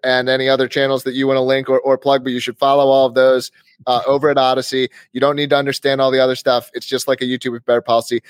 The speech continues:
It's used by more than two million people a day, so it's not like a ghost town. It's a big, popular website, top tw-, top twenty-five hundred or two thousand website in the U S. Uh, and a lot of people, you'll, a lot of great content on there that you'll be able to find.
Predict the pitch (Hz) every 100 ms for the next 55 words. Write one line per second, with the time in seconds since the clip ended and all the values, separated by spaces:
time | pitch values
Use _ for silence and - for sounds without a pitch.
0 | - - 185 165 175 165 160 165 156 151
1 | 143 147 139 135 123 131 165 190 - 120
2 | 143 143 135 120 127 131 151 139 123 110
3 | 123 120 _ - 123 123 117 117 117 120
4 | 117 107 _ _ _ - 127 - 135 -
5 | 135 - _ - 151 156 147 151 151 135
6 | 120 139 139 131 131 123 - 123 117 123
7 | 120 120 113 113 117 113 107 - _ -
8 | - _ 113 117 139 131 - 139 135 139
9 | 147 139 139 131 123 120 120 - 135 139
10 | 135 131 123 117 117 113 110 107 104 110
11 | 107 101 - 151 143